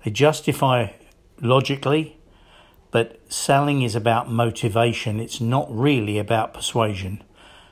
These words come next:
So what I'm gonna be doing is I'm gonna be covering a number of different areas again and again in a deeper and deeper format. To begin with,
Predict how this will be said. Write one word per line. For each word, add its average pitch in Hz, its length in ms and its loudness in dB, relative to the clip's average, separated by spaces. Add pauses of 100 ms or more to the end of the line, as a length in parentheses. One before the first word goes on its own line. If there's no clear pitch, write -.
So - 160 -2
what 123 140 2
I'm 165 160 2
gonna 147 160 2
be 123 100 0
doing 120 380 2
is 107 100 -4
I'm 113 160 0
gonna 117 140 -2
be 107 140 -4
covering 123 480 2
a 110 40 -2
number 123 480 0
of 110 200 -2
different 135 340 0
areas 120 480 -2
again 123 500 0
and 110 220 -8
again 104 540 -2 (320)
in 107 100 -4
a 104 80 -2
deeper 135 480 0
and 110 160 -2
deeper 117 320 0
format. 101 560 -4 (840)
To 131 80 -4
begin 139 360 4
with, 151 320 -2